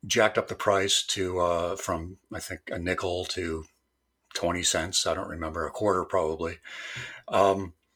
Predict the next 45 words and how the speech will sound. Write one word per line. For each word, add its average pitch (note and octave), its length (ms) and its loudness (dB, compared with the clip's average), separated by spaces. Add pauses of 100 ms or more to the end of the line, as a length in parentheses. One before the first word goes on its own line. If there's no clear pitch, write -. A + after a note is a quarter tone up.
(580)
and, G#2+ 320 4
uh, G#2 380 6
the A#2+ 120 0
story, D3 840 4 (220)
uh, B2 260 2
was G#2+ 220 2
very, A2+ 420 6
uh, G2 60 6
vivid. G2+ 680 2 (440)
It G2+ 180 2
had G2 240 2
the F#3+ 80 2
two G#2+ 260 0
guys, G2 640 4
uh, F2+ 220 4
being F#2+ 280 -4
pushed - 340 0
across G2+ 420 0
the G2+ 100 -2
lunch F#2 320 0
tables. G2 640 2 (540)
It - 80 -4
had F#2+ 180 4
one F#2+ 200 2
guy F#2 200 4
picking G#2 400 -2
up G2 200 0
a, F2+ 220 2
uh, F2 160 2
Hostess G2+ 380 0
Suzy G2 320 0
Q G2 240 0
and F2+ 100 -2
smashing G2 580 2
it F#2 120 -2
into F2+ 160 -6
the F2 80 -14
guy's F2 300 -2
face. G#2+ 580 0 (520)
And A2+ 140 2
the G#2+ 40 0
part D3 260 6
that A#2 140 0
got A#2 260 4
me F#2+ 420 0